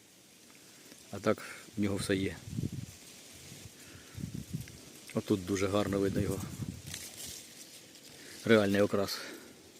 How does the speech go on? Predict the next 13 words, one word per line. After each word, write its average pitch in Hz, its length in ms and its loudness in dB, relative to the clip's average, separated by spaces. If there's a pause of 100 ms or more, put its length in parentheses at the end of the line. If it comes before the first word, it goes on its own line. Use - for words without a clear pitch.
(2000)
От 113 80 -4
такий 107 280 6
він 98 140 4 (640)
як 107 340 0 (280)
по - 80 -4
камері, 117 320 8
так - 220 0
і 98 40 0
в - 20 4
мене 104 220 8
він 98 140 4
вживу 98 260 4
передається. 95 540 2